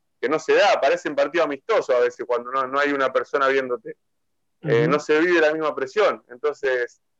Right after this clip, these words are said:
Speaker 1: nada, yo creo que, que sí, sería, sería un triunfo al virus que se hagan y creo que se, se pueden llevar a cabo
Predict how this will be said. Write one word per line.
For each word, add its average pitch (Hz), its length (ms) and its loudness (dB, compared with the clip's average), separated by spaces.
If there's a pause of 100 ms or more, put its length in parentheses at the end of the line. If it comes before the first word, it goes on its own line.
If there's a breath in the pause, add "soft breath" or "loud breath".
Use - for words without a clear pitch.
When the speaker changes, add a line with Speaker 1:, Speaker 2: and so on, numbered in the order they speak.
(200)
Speaker 1:
nada, 135 380 4
yo 151 120 -6
creo 160 200 -2
que, 131 380 -2
que 127 80 -8
sí, 156 220 -6
sería, 151 460 0
sería 151 200 0
un 180 100 -2
triunfo 180 380 -2
al 156 80 2
virus 165 440 -2
que 131 100 -4
se 147 160 0
hagan 170 300 2
y 135 80 -8
creo 151 220 -6
que 135 80 -8
se, 117 220 -10 (180)
se 127 80 -10
pueden 147 300 -2
llevar 139 260 2
a 135 120 2
cabo 156 440 2